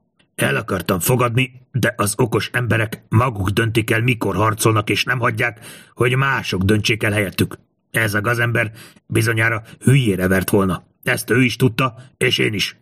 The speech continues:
Tehát mi értelme lett volna, hogy megküzdjek vele?” Ha, ha így nézzük, akkor valóban semmi értelme nem lett volna. Kátó nagyon elégedett volt.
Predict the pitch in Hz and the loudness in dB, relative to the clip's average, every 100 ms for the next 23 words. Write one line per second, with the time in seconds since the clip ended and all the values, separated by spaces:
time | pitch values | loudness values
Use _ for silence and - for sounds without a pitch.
0 | _ _ _ _ - 113 113 110 143 127 | _ _ _ _ -2 0 0 2 2 2
1 | 104 104 101 101 98 113 123 110 - - | 0 0 2 0 2 2 2 0 -6 -2
2 | 98 120 131 - 120 113 120 101 - _ | 2 2 2 2 4 2 0 -4 -6 _
3 | _ _ _ _ - 139 110 - - - | _ _ _ _ -2 -2 -2 -10 -10 0
4 | 131 135 131 - 117 110 156 170 170 170 | 2 2 -2 0 2 4 4 4 2 2
5 | 170 170 139 110 120 127 127 113 - - | 4 4 4 2 2 2 0 -4 -4 0
6 | 175 156 156 127 110 101 107 107 107 110 | 2 4 4 4 2 0 0 2 4 4
7 | 110 113 113 113 110 _ _ _ _ _ | 2 2 4 4 0 _ _ _ _ _
8 | _ _ _ _ 110 104 113 110 104 104 | _ _ _ _ -2 0 2 2 2 2
9 | 104 104 107 107 110 104 | 2 2 0 2 2 0